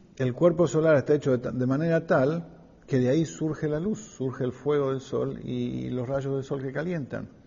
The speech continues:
O sea, en esencia está formado de manera tal que de allí surja esa, esa, esa, la luz, esa luz con esa característica. Pero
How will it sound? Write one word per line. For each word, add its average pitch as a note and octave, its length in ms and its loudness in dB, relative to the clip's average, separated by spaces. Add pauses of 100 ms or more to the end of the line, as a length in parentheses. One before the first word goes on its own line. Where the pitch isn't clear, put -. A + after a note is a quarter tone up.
(120)
O - 40 -10
sea, B2 160 -2
en C3+ 120 2
esencia C3+ 720 0
está D#3 200 -2
formado D3+ 460 -2
de C#3+ 40 0
manera D3+ 380 -2
tal C#3+ 320 0
que C#3 100 -2
de B2+ 120 2
allí D3 240 0
surja D#3 880 -4 (260)
esa, C#3+ 300 0
esa, - 400 -4
esa, C#3 260 -2
la C3+ 420 -2
luz, E3 380 2 (520)
esa D#3 220 2
luz E3 140 6
con D3+ 140 -2
esa C#3+ 140 -2
característica. C3+ 680 -4 (2250)
Pero A#2+ 460 0